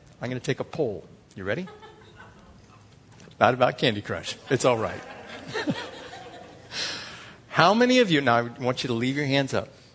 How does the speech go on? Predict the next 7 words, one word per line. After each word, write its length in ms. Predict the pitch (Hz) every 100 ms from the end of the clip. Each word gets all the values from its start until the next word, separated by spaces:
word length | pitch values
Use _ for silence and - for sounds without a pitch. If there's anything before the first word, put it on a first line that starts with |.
| _ - - - - - -
How 260 | 117 127
many 240 | 180 208 202
of 100 | 127
you 400 | 110 98 104 131 _
have 240 | 107 101
a 20 | 98
smartphone? 720 | - - 113 101 - 98